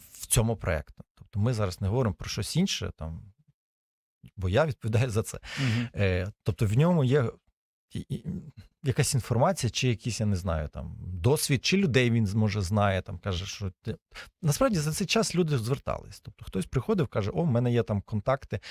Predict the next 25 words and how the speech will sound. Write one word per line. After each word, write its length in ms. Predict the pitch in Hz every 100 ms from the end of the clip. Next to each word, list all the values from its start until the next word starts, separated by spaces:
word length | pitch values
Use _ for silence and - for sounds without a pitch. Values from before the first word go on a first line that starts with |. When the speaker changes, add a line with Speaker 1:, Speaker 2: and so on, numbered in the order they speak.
| - - 113
Speaker 1:
людей, 320 | 101 120 120
які, 440 | 101 - 104 107 98 -
е, 520 | 90 90 90 87 90 98
можуть 380 | 110 101 101
там 180 | - 90
викладати 760 | 85 - 98 101 107 - 98 90 - -
орієнтування 520 | 113 110 101 110 117 98
на 80 |
місцевості". 680 | 87 85 - - - - - - -
Окей, 480 | - - 104 92 117 -
да, 200 | 98 98 -
все, 160 | -
людина 360 | 98 95 139 131
Speaker 2:
Класно. 120 | 120
Speaker 1:
зробила 360 | 123 123 170 131
свій 200 | 120 123
Speaker 2:
Мгм. 40 | 110
Speaker 1:
внесок, 420 | 98 90 - -
с-, 160 | - -
чудово. 480 | - 113 104 92 90 - -
Хтось 360 | - - 175 -
познайомив 640 | - 101 113 113 139 127 107
там 380 | 95 98 95 87
з, 220 | 90 95
е, 520 | 92 92 95 92 92